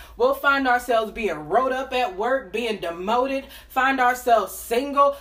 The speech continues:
I mean, we'll find ourselves in a relationship that we like, "How did I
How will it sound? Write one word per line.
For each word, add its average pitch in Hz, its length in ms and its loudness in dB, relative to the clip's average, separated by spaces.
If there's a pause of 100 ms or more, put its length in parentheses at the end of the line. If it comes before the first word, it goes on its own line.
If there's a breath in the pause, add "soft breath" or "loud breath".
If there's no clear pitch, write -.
(120 loud breath)
I 247 100 4
mean, 277 360 0
we'll 240 140 0
find 277 300 2
ourselves 247 420 0
in 247 140 -4
a 214 60 0
relationship 254 880 -2
that 208 160 -2
we 277 100 -8
like, 233 200 0
"How 302 340 -2
did 247 160 -8
I 226 220 2